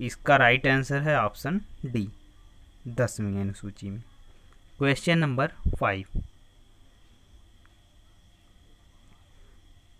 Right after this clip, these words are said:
भारतीय व्यवस्थ-, राज्य व्यवस्था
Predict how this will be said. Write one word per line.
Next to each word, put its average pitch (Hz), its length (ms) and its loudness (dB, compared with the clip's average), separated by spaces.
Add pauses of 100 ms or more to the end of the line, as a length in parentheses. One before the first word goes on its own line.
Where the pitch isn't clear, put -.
(560)
भारतीय 135 680 6
व्यवस्थ-, 143 540 2 (560)
राज्य 135 320 8
व्यवस्था 120 600 2